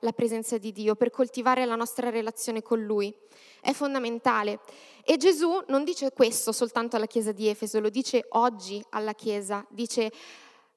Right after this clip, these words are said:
come un genitore o come un amico che ci vuole del bene, che ci dice:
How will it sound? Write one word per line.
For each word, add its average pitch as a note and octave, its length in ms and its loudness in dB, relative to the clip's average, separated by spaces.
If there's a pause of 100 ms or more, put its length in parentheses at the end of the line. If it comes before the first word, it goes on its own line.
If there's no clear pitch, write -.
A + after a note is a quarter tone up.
(240)
come D4+ 160 4
un D#4+ 120 0
genitore C#4 800 6
o C4+ 100 4
come C#4 220 2
un C#4 80 4
amico C4+ 360 2
che A#3+ 140 0
ci - 120 -6
vuole B3+ 240 4
del B3+ 200 2
bene, A#3 580 2
che - 140 -2
ci C4 180 -4
dice: A#3 500 2